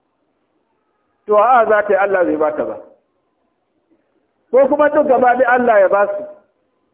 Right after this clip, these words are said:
Ko wacce ta kama ta, ta rurutsa. Ba dai gida aka so a kamma ba. To shi kenan, ai ta haihuwa.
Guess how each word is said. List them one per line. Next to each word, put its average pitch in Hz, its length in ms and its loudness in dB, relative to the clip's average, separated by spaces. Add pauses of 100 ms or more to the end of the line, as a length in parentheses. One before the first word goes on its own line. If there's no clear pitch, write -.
(920)
Ko 247 60 0
wacce 254 340 4
ta 214 100 0
kama 233 320 0
ta, 202 140 -2
ta 226 120 -2
rurutsa. 226 520 0 (1160)
Ba 190 140 -2
dai 254 180 2
gida 254 260 0
aka 269 220 -4
so 247 80 0
a 214 160 -2
kamma 233 280 -2
ba. - 340 -6 (840)
To 254 220 2
shi 247 160 -4
kenan, 185 460 -4
ai 214 160 0
ta 269 100 0
haihuwa. 196 360 -2